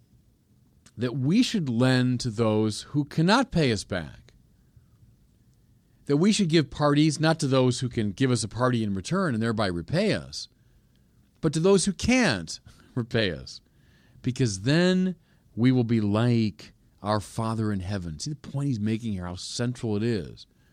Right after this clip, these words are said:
Our love is meant to mimic the divine love. How do you sow the seed of your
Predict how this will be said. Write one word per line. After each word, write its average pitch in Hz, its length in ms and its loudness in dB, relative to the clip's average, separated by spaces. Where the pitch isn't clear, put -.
Our 190 240 4
love 113 360 4
is 95 140 -4
meant 127 280 0
to 123 220 -2
mimic 107 840 0
the 123 120 -2
divine 135 520 0
love. 73 460 -8
How 247 180 2
do 277 60 2
you 240 200 4
sow 160 440 2
the 135 120 0
seed 151 460 -4
of 113 140 -4
your 123 560 0